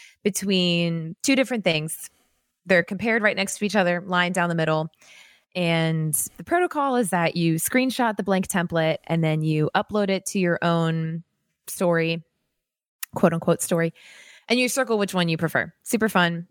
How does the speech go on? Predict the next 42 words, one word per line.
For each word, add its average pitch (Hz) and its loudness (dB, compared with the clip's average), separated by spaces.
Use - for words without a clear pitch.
easy, 165 2
just 170 -4
good 170 4
to 170 0
see 165 -2
what 156 0
people 156 -2
prefer, 151 0
one 147 -4
or 151 0
the 151 0
other. 143 0
So - -8
we 160 -2
call 135 0
it 139 -2
this 165 0
or 156 4
that. - -6
So 226 -4
we 202 4
did 175 -2
an 165 -6
H 220 0
two 254 -2
O 214 2
edition, 185 0
just 185 -4
trying 330 2
to 339 -2
pick 370 -2
some 349 0
low 254 0
stake - 0
things 214 0
that 202 0
our 202 0
church 233 0
might 233 -2
know 202 0
or 220 0
understand. 202 0